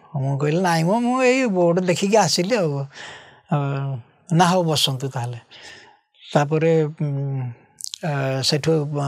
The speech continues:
ଭାରତୀ ଭଉଣୀ ଗୋଟେ ଘଣ୍ଟାକରେ ମୋତେ ସେଇ ଯୋଉ ପଥ ପ୍ରଦର୍ଶନୀ ବହିଟାକୁ ବୁଝେଇ ଦେଲେ ସବୁ, ଗୋଟେ ଗୋଟେ ଚିତ୍ର, ଅ, ଦେଖେଇକିରି ପୁରା ବୁଝେଇ ଦେଲେ। ତାପରେ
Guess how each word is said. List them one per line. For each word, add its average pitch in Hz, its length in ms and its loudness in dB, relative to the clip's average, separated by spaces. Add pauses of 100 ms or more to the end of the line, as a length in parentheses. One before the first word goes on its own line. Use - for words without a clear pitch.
ଭାରତୀ 143 320 -2
ଭଉଣୀ 180 260 2
ଗୋଟେ 170 440 0
ଘଣ୍ଟାକରେ 170 680 0
ମୋତେ 170 420 0
ସେଇ 160 200 2
ଯୋଉ 165 200 4 (680)
ପଥ 143 220 -2
ପ୍ରଦର୍ଶନୀ 156 640 0
ବହିଟାକୁ 143 580 -2 (120)
ବୁଝେଇ 131 380 0
ଦେଲେ 131 200 -4
ସବୁ, 135 220 -2
ଗୋଟେ 151 220 0
ଗୋଟେ 165 200 2
ଚିତ୍ର, 151 360 -4 (1120)
ଅ, 139 60 0 (520)
ଦେଖେଇକିରି 147 500 -2
ପୁରା 147 280 -2
ବୁଝେଇ 135 380 -2
ଦେଲେ। 190 360 0
ତାପରେ 147 380 -4